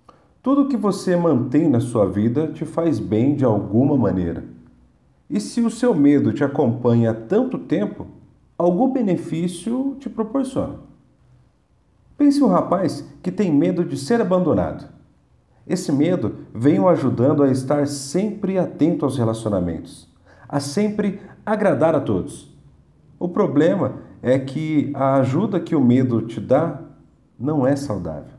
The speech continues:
Assim como um pote de sorvete vai te ajudar a se sentir melhor em uma noite fria, o medo também pode preencher alguns buracos, mas nenhuma dessas dinâmicas é sustentável. Você pode muito bem trocar o doce por alimentos saudáveis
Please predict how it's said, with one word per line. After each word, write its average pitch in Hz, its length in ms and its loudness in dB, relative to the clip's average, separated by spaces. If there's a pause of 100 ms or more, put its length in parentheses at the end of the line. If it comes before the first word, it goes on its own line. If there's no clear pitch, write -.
(800)
Assim 156 340 0
como 226 240 2
um 147 100 -2
pote 143 280 2
de 120 100 -8
sorvete 123 600 0
vai 113 160 0
te 127 100 -4
ajudar 107 360 -2
a 110 40 -2
se 110 140 -8
sentir 107 440 -4
melhor 107 600 0 (320)
em 104 100 0
uma 107 240 4
noite 104 360 0
fria, - 680 0 (460)
o 127 120 2
medo 139 320 4
também 135 500 2
pode 123 220 0
preencher 139 500 0
alguns 120 260 0
buracos, 82 640 -8 (320)
mas 147 300 0
nenhuma 175 360 2
dessas 147 400 0
dinâmicas 151 640 0
é 165 80 2
sustentável. 147 800 -6 (680)
Você 120 200 -4
pode 165 340 -2
muito 175 340 0
bem 143 280 0
trocar 127 420 0
o 117 40 2
doce 120 480 -2
por 113 180 -4
alimentos 101 420 0
saudáveis 95 680 -2